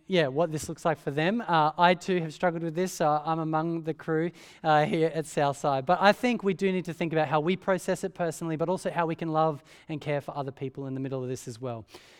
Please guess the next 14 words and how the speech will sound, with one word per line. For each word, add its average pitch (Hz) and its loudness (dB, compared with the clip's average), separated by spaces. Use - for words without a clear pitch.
Awesome. 151 -4
Thank 196 6
you, 208 2
guys. 156 6
I'm 170 0
gonna 220 2
pr-, - 2
uh, 190 10
can 240 0
we 294 6
thank 196 -2
Holly 170 2
and 165 -2
Elizabeth? 156 -2